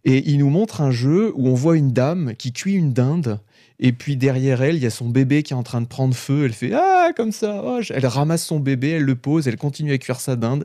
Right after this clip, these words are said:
elle mange sa dinde. Le mec, il nous dit : « Ça, vous voyez, c'est génial. Ça va cartonner, ma femme n'arrête pas d'y jouer, ma fille n'arrête pas d'y jouer. » Bon. Alors, avec, euh, avec, euh, Casque Noir, on, on est poli et tout, on dit : « Oui, oui, <laughs> effectivement, oui. »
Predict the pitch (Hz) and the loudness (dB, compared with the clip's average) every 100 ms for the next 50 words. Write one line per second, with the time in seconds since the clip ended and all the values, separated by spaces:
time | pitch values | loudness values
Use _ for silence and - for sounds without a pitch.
0 | - 110 117 143 - 117 101 131 - - | -4 -4 -2 -2 -2 -4 -2 -8 -12 -20
1 | _ 131 160 170 160 147 139 170 - _ | _ 0 0 0 0 0 -2 -8 -10 _
2 | _ _ _ _ _ - 160 151 139 131 | _ _ _ _ _ 0 0 2 2 2
3 | 143 - 160 131 131 82 - _ _ _ | 0 0 0 0 -4 -8 -12 _ _ _
4 | - 139 156 151 156 - 143 135 151 113 | -2 0 0 -2 -4 -2 -2 -2 -6 -10
5 | - 180 170 139 135 151 143 131 147 165 | -2 0 2 2 0 -2 -2 -2 -2 -4
6 | 104 - 175 160 123 123 123 120 117 131 | -6 -6 -2 -2 -2 -4 -4 -2 -2 -2
7 | 165 _ _ _ _ 107 95 _ _ _ | -4 _ _ _ _ -10 -10 _ _ _
8 | _ _ _ - 98 110 113 110 117 107 | _ _ _ -8 -4 0 0 0 -2 -2
9 | 104 104 107 104 113 - 110 110 135 110 | -2 -2 -4 -2 -4 -2 -2 0 -2 -4
10 | - - 107 - 110 117 117 - 226 160 | -8 -12 -14 -14 -10 -8 -2 0 2 0
11 | 123 127 143 262 320 285 220 - - - | 0 -2 2 4 4 4 2 0 0 -2
12 | 233 214 220 277 262 220 - 247 226 - | 0 0 -2 -4 -10 -12 -10 -8 -8 -6
13 | 233 | -6